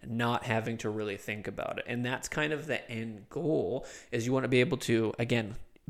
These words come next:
go through this, go through these hurdles of being unconsciously incompetent to consciously competent,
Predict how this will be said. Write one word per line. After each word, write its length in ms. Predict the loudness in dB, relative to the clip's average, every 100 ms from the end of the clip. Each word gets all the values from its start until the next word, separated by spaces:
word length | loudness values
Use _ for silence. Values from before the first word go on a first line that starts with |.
| -14 -16 -10 8
go 240 | 12 12
through 340 | 10 8 8 8
this, 400 | 8 8 4 -2 -12 -12 -16 -18 -20 -20 -14 4
go 140 | 6
through 100 | 10
these 160 | 8 8
hurdles 540 | 8 12 12 12 8
of 100 | 4
being 300 | 6 4 0 -6 -12 2
unconsciously 760 | 4 6 6 6 6 2 0 -2
incompetent 920 | 0 2 4 2 0 2 4 2 -2
to 80 | -8
consciously 580 | 0 2 2 -2 -4 -6
competent, 680 | -2 0 0 0 4 2